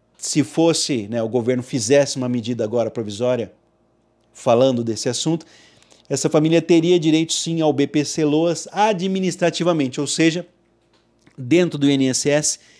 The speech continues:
sem a necessidade de procurar a justiça. Acontece que o governo não fez nada. Nós viramos dois mil e vinte e dois com interesses apenas nas eleições desse ano. Então, o que eles querem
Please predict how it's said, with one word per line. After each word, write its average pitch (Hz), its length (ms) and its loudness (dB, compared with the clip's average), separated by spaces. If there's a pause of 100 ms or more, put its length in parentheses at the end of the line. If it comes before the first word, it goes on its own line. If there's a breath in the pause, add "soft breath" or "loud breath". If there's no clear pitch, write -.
(220 soft breath)
sem 196 320 -2
a 196 40 -2
necessidade 156 560 -2
de 151 80 -6
procurar 156 420 0
a 151 60 0
justiça. 143 380 -6
Acontece 165 400 -2
que - 60 -8
o 170 40 -2
governo 160 360 0
não 180 240 0
fez 185 440 0
nada. 147 540 -2 (880)
Nós 113 240 -10 (100)
viramos 117 400 -4
dois 110 280 -2
mil 113 100 -2
e - 20 -2
vinte 120 180 -2
e 143 40 -4
dois 147 340 2 (540 loud breath)
com 180 280 2
interesses 160 720 2
apenas 156 520 0
nas 151 480 2
eleições 160 920 -2
desse 151 580 0
ano. 156 520 2 (380 soft breath)
Então, 143 140 -10
o - 20 -8
que 160 100 -4
eles 151 160 -2
querem 135 360 0